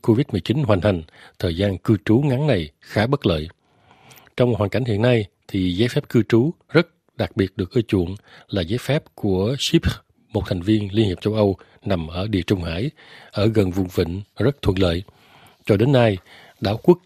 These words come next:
trên một phẩy hai triệu dân này chỉ có khoảng một ngàn người bị covid mười chín, bệnh viện lại không bao giờ quá tải. Giấy phép cư trú của Chypre có thể được đổi thành hộ chiếu châu Âu trong vòng mấy tháng. Dĩ nhiên là cái giá phải trả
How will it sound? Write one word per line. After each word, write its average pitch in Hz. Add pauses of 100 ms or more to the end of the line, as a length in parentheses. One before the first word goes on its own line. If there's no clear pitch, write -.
(160)
trên 113
một 98
phẩy 123
hai 113
triệu 98
dân 110
này 90
chỉ 98
có 123
khoảng 107 (140)
một 98
ngàn 104
người 90
bị 90
covid 113
mười 92
chín, 131 (480)
bệnh 90
viện 87
lại 82
không 123
bao 107
giờ 92
quá 117
tải. 92 (800)
Giấy 110
phép -
cư 120
trú 127 (100)
của 95
Chypre - (440)
có 143
thể 107
được 104
đổi 95
thành 104
hộ 90
chiếu 135
châu 110
Âu 107 (120)
trong 101
vòng 82
mấy 113
tháng. 131 (440)
Dĩ 104
nhiên 123 (160)
là 80
cái 98
giá 107
phải 101
trả 92